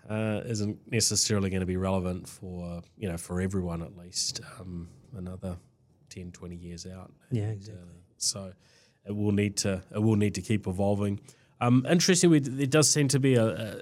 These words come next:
Speaker 1: you know, an ongoing level of confusion out there in the, in the market. And, you know, before we started, you and I were, were chatting, and I mentioned, you know, a couple of people that have been in touch recently telling me that they needed,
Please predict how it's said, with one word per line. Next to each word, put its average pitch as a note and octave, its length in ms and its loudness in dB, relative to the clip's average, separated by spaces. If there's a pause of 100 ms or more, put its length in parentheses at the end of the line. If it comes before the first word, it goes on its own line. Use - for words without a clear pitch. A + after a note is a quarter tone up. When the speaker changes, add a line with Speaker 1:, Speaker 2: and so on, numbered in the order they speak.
Speaker 1:
you - 140 -10
know, B2 160 2
an A2+ 80 4
ongoing A2+ 420 6
level G#2 220 2
of F#2 120 -4
confusion G#2+ 680 4
out G2 240 -4
there G2 200 0
in F#2+ 120 2
the, F#2+ 320 -4
in F#2+ 80 0
the F2+ 80 0
market. F2 560 -4 (500)
And, G2 600 -2
you G2+ 180 0
know, F#2+ 100 2
before F#2+ 340 -2
we F#2+ 80 2
started, G2+ 480 0
you G2 80 2
and F#2+ 100 2
I F#2+ 140 2
were, F#2 320 -2
were A2 100 -6
chatting, G2+ 360 0
and F#2 80 0
I F#2 40 0
mentioned, G2 340 -2
you F#2 180 -12
know, F#2 60 -8
a F#2 40 -8
couple B2+ 240 -4
of - 60 -2
people G2+ 220 -2
that F#2+ 80 0
have F2+ 100 -2
been F#2+ 160 2
in F2+ 100 -2
touch - 300 -8
recently G2+ 580 -2 (400)
telling B2+ 280 6
me B2 120 4
that G#2+ 160 2
they G#2 140 2
needed, G#2 520 2